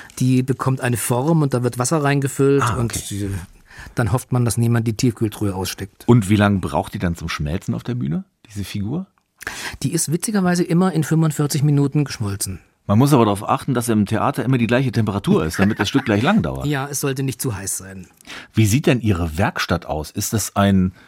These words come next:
Speaker 2: Wust von Materialien? Ist da eine Ordnung drin?
Speaker 1: Also Leute, die sie sehen, sind immer sehr erstaunt, wie aufgeräumt das ist.
Speaker 2: Ja?
Speaker 1: Ja.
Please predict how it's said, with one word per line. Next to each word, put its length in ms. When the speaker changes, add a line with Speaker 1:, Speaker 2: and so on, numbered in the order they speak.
Speaker 2:
Wust 560
von 200
Materialien? 800
Ist 160
da 60
eine 160
Ordnung 420
drin? 280
Speaker 1:
Also 240
Leute, 360
die 520
sie 200
sehen, 340
sind 260
immer 200
sehr 240
erstaunt, 580
wie 140
aufgeräumt 560
das 100
ist. 320
Speaker 2:
Ja? 300
Speaker 1:
Ja. 160